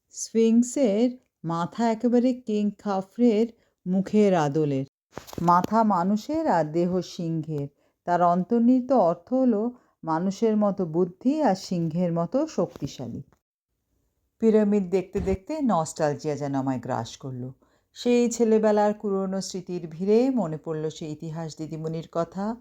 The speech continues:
সেই ছেলেবেলার সহপাঠীদের কথা, সেই ক্লাসরুম। আমার মতো আপনারাও নিশ্চয়ই পিরামিড দেখতে দেখতে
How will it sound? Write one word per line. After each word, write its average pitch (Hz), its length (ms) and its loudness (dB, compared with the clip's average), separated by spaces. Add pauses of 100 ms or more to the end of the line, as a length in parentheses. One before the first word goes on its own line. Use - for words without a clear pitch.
(420)
সেই 254 280 2
ছেলেবেলার 226 580 4
সহপাঠীদের 202 840 -4
কথা, 202 400 -4
সেই 202 220 -8
ক্লাসরুম। 139 760 -6 (560)
আমার 143 380 0
মতো 139 300 -2
আপনারাও 139 600 -2
নিশ্চয়ই 214 400 -2
পিরামিড 165 480 -2
দেখতে 156 280 -6
দেখতে 220 580 -4